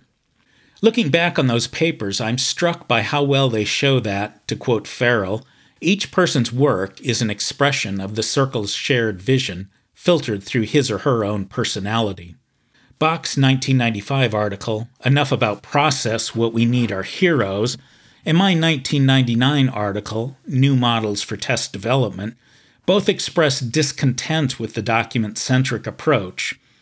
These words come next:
but, rereading them for the first time in many years, I'm struck by how characteristic each is of its author. Bach's is a self-assured call to action.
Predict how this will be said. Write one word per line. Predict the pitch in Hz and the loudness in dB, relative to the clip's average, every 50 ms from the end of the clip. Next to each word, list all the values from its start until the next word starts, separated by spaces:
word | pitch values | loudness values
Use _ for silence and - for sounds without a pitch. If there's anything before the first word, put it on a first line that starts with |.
| _ _ _ _ - | _ _ _ _ 0
but, | 143 123 107 110 123 - - _ _ _ _ _ _ _ _ | 0 2 2 0 -4 -4 -12 _ _ _ _ _ _ _ _
rereading | - 127 139 143 135 117 120 131 135 127 123 110 104 | 0 2 2 4 4 2 4 2 2 2 0 -2 -2
them | 98 104 104 110 | -2 -4 -4 -4
for | - 110 92 | -4 -6 -6
the | 95 | -6
first | - - 147 123 113 - - | -4 0 0 0 0 0 0
time | 131 123 113 104 | 0 0 0 0
in | 95 95 101 | -2 -2 0
many | 113 120 120 113 | 0 0 0 0
years, | 101 104 110 120 123 117 101 95 98 - - - _ _ _ _ _ _ _ | 0 0 2 2 2 2 2 0 -4 -6 -8 -10 _ _ _ _ _ _ _
I'm | 165 156 160 | -2 -2 -2
struck | 139 - - - - 175 170 - - | -2 -4 -4 0 2 2 0 0 0
by | - 135 120 | 0 2 2
how | 127 117 101 - - | 2 2 0 -2 -6
characteristic | - - - 160 151 139 131 131 - 123 117 123 143 143 135 - - 107 - - | -8 -2 0 2 2 2 0 -2 -4 -2 0 0 0 0 0 -4 -8 -10 -10 -6
each | - 131 123 120 - - | -2 -2 -2 -2 0 0
is | 131 123 107 95 - | 0 0 0 -2 -6
of | 92 92 | -8 -10
its | 98 - - | -10 -6 -2
author. | 117 110 113 113 104 - 95 85 87 90 - _ _ _ _ _ _ _ _ _ | 0 0 0 0 -2 -4 -8 -10 -12 -14 -16 _ _ _ _ _ _ _ _ _
Bach's | 131 143 151 160 165 156 - - - - | 0 2 2 2 2 0 -2 -4 0 2
is | 147 131 120 | 2 2 4
a | 123 113 113 | 2 2 0
self-assured | 110 - - - 175 170 160 - - 131 135 - - 147 143 135 127 117 101 - | 0 -2 -2 0 0 0 2 0 -2 -2 -2 -2 0 2 2 2 2 0 -2 -6
call | - - 123 117 117 110 | -4 -2 -2 0 0 -2
to | 98 - - - | -4 -8 -6 -2
action. | 120 117 113 113 113 - - - - 87 - 85 - | 0 0 0 -2 -4 -6 -8 -8 -8 -10 -16 -20 -20